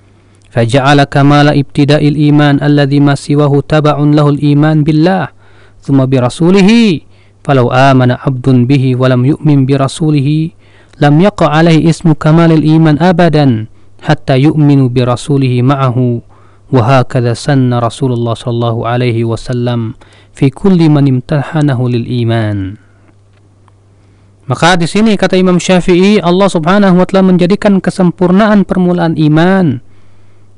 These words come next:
ya, yang mengikutinya adalah iman kepada Allah, kemudian iman kepada Rasulnya.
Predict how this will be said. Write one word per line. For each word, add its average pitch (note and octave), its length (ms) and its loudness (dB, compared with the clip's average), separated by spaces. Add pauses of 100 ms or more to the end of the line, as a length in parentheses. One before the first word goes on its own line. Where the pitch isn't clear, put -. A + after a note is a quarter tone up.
(200)
ya, B2+ 260 -4 (380)
yang D#3 180 2
mengikutinya D#3+ 920 0 (440)
adalah D#3+ 400 0
iman G#3 320 4
kepada E3+ 400 0
Allah, F#3 160 0
kemudian F3+ 400 0 (120)
iman G#3+ 280 4
kepada E3 320 -2
Rasulnya. C#3 560 -4